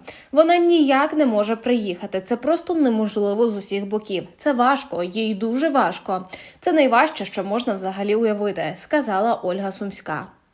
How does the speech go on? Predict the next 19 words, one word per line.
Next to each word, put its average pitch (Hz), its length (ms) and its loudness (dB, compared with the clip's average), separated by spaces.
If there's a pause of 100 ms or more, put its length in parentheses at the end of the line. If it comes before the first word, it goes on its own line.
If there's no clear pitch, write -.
(160)
Також 330 360 0
Ольга 320 300 2
Сумська 302 400 0
припустила, 311 600 0
що 233 180 -6
її 247 240 2
зятя 214 380 0
росіянина, 220 680 -2
популярного 208 600 0
російського 214 480 -2
актора 220 400 0
Володимира 196 480 -4
Яглича, 214 640 -2
можуть 208 340 -6
мобілізувати 254 800 0
на 220 120 -2
війну 202 280 -4
проти 208 320 -2
України. 220 640 -2